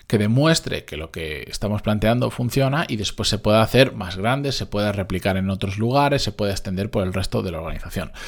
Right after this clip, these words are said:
Para todo esto, evidentemente, lo primero de todo es que tenemos que entender el contexto en el que estamos jugando. Estamos, eh, con un jefe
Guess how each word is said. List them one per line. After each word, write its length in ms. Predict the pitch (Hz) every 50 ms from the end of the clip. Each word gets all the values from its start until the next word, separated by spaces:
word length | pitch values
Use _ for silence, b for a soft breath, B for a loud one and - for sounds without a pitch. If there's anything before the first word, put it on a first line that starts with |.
| B B -
Para 200 | 139 139 143 139
todo 260 | 202 202 202 196 196
esto, 400 | 185 185 - - 196 214 247 B B B B B -
evidentemente, 1120 | 123 120 120 120 123 139 151 156 160 151 151 151 160 170 175 165 156 165 170 202 - - - - - - - - - - - - - - - - - - - -
lo 180 | - 120 117 -
primero 360 | - 107 117 131 135 143 135
de 120 | 139 127
todo 220 | 127 147 147 156 175
es 120 | 151 -
que 80 | - 117
tenemos 260 | - 127 147 156 -
que 80 | -
entender 300 | 135 127 120 120 135 139
el 160 | 135 120 101 -
contexto 520 | 107 101 90 95 - 123 135 131 - 151
en 60 | 117
el 100 | 90 85
que 80 | - -
estamos 360 | - - 101 117 127 - -
jugando. 500 | - - - 90 101 110 92 82 78 76 B B B B B B B B B B B B B B -
Estamos, 640 | - - - 147 165 180 175 175 156 - - - - -
eh, 320 | 165 147 139 131 127 131 127 127
con 160 | 131 123 139
un 160 | 151 160 151
jefe 560 | 127 - - 160 147 - - 147 127 117 B